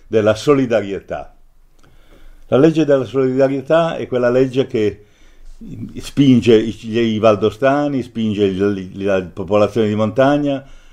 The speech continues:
a uscire nelle notti di tormenta per salvare vite umane, per fare il salvataggio di alpinisti che si son persi o di turisti imprudenti, peggio, che si sono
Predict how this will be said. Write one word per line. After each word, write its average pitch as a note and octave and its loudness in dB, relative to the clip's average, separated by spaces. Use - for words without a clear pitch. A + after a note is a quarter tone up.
a A2 2
uscire A2+ -2
nelle G#2 2
notti G#2+ -2
di G#2 -8
tormenta G2+ -4
per A2+ 2
salvare G2 0
vite F#2+ -8
umane, D#2+ -6
per F2 -6
fare F#2+ 0
il F2 -6
salvataggio G2 0
di G2 -4
alpinisti F#2+ -4
che F2+ 0
si G2 -4
son F2+ -4
persi G#2+ -2
o G2+ -8
di F2+ -8
turisti F#2+ -4
imprudenti, E2+ -4
peggio, E2 -6
che F#2+ -6
si F#2 -8
sono F2 -4